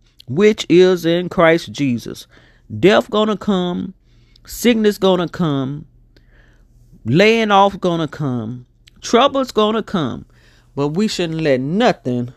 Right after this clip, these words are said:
separate us from God. Distress, pain, sorrow, anxiety. And this, uh, and I know a lot of us are going through anxiety right now, different anxieties.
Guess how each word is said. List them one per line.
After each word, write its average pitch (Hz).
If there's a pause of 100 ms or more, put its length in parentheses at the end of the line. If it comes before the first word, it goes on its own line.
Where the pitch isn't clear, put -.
(100)
separate 175
us 170
from 165
God. 117 (480)
Distress, - (640)
pain, 135 (340)
sorrow, 156 (160)
anxiety. 156 (440)
And 156
this, 196
uh, 156 (140)
and 170
I 185
know 190
a 165
lot 190
of 202
us 208
are 156
going 190
through 185
anxiety 160
right 143
now, 123
different 185
anxieties. 135